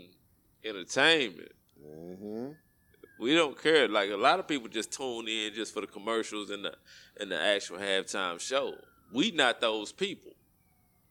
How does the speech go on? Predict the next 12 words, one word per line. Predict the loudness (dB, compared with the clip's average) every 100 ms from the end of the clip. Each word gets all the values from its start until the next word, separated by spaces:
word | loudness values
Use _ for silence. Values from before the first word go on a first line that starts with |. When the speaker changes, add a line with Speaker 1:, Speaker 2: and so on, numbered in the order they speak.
| _ _ _ _ _ _ _ _ _ _ _ _ _ _ _ _ _ _ _ -12
Speaker 1:
Yeah, | -8
Speaker 2:
At | -2
Speaker 1:
we | 0
Speaker 2:
all. | 2
Speaker 1:
actually, | 0 -2 -4 -4 -6 _ _ -4
we | 0 2
actually | 2 2 -4
wanna | -6 -6 -6
see | -6 -6 -6 -8 -14 _ _ _ _
some | -14 -8 -6
entertaining | -6 -6 0 4 4 2 -4 -12
shit. | -8 -8 -8